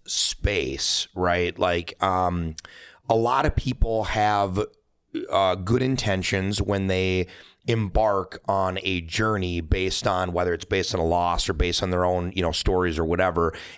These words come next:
And sometimes that journey turns into a scenario where they start an event or they start an organization or a nonprofit or whatever. And I think the, the point that I think we wanna look at with Livin' or just in general is it's like,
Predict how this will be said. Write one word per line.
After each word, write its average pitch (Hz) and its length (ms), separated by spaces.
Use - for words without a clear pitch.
And 120 160
sometimes 123 600
that 101 180
journey 107 380
turns 107 400
into 104 280
a 95 60
scenario 104 500
where 92 360
they 87 100
start 98 280
an 87 120
event 110 480
or 101 160
they 87 140
start 101 260
an 95 80
organization 92 720
or 87 100
a 87 40
nonprofit 92 640
or 85 40
whatever. 92 500
And 117 260
I 113 80
think 151 380
the, 113 460
the 110 100
point 180 340
that 120 160
I 104 80
think 101 260
we 123 140
wanna 113 220
look 104 180
at 87 160
with 92 140
Livin' 101 320
or 95 80
just 90 180
in 90 100
general 107 440
is 92 360
it's 110 160
like, 113 340